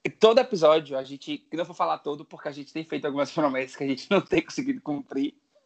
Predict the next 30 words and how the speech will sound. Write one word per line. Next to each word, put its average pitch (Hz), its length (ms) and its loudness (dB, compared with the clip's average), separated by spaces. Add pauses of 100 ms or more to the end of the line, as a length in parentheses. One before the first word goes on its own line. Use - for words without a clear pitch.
(460)
Mas 156 680 4
no 240 260 2
final 139 300 -2
dos 123 100 -10
episódios, 131 440 -6
a 147 60 -6
gente 147 260 -10
tem 190 300 2
feito 127 540 -10
isso. 107 400 -12 (220)
A 127 140 2
gente 127 260 -6
tem 127 140 -2
colocado 131 1120 2 (280)
uma 127 460 -4
dica 123 560 -2 (260)
de 120 200 -12
alguma 113 260 -10
coisa. 143 400 -2 (460)
E 160 80 2
no 175 100 2
episódio 156 400 2
passado, 156 440 0
a 156 40 -4
gente 151 280 -14
deu 147 160 -4
a 160 80 -2
dica 135 300 -12
do 147 160 -12
filme 139 720 -4